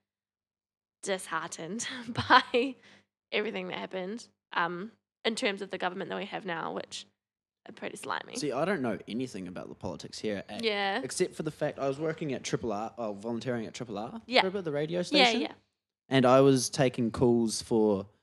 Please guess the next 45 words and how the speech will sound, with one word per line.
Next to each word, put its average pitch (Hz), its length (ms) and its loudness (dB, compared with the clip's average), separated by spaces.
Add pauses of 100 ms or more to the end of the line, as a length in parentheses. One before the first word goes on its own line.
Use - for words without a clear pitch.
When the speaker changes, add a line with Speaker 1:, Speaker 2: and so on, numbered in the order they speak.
(280)
Speaker 2:
uh, 90 220 0 (680)
Bigsy, 107 400 -2
who 107 200 -2
does 104 300 -2
this, 104 260 -6
um, 95 420 -6 (640)
like, - 320 -8 (1300)
uh, 87 340 -8 (420)
a 101 60 -10
talk - 460 0
hour, 113 400 0
pretty 131 180 -2
much, 160 280 0
where 120 100 2
he 107 80 0
just - 80 2
Speaker 1:
Yeah. 131 80 4
Speaker 2:
takes - 140 0
calls 123 280 0
and 135 100 -2
stuff. 147 180 -4
So 117 100 0
I - 20 4
was 117 80 0
just 110 120 -8
taking 110 200 -2
the 95 60 -6
calls 98 200 -6
and 95 100 -4
then 95 100 -4
passing 95 300 -6
them 95 100 -2
on 101 80 -2
to 101 120 -6
him. 98 160 -6 (460)
But - 340 -4 (140)
<clears throat> - 200 -20
Triple 156 240 2
R's 143 180 4
pretty, 139 260 -4
like, 107 240 -2 (340)
heavy 120 240 -2
left-leaning, 113 840 0
um, - 200 0
Speaker 1:
Mm-hmm. 95 200 -4